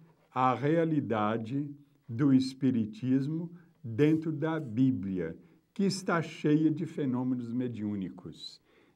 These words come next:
Neste ensejo, eu aproveito para dizer que a Bíblia fala constantemente em anjos. E anjos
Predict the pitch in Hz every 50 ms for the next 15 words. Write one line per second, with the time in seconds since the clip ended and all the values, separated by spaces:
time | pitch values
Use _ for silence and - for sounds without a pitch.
0 | _ - 113 120 139 170 165 160 - - 147 131 120 - - - 123 127 131 147
1 | 160 156 147 180 196 190 - - - - - _ _ _ - 127 135 143 139 139
2 | 139 135 127 117 104 110 120 123 120 120 113 - - 110 107 107 107 95 87 92
3 | 92 85 82 98 127 151 170 156 - - - - - _ _ _ _ _ _ _
4 | _ _ - 143 135 135 123 113 127 147 156 151 135 147 151 156 156 156 - -
5 | - - 131 120 131 139 147 147 135 107 87 85 - - - _ _ - 185 190
6 | 196 180 - - - - 170 175 170 170 - 185 151 135 131 131 147 160 151 -
7 | - - - - - - 151 170 156 - - - 131 127 123 117 110 107 - 101
8 | 98 87 80 - - - - - - _ _ _ _ _ _ _ _ _ _ -
9 | 147 151 143 131 135 160 190 190 170 123 107 104 - 85 - - - - _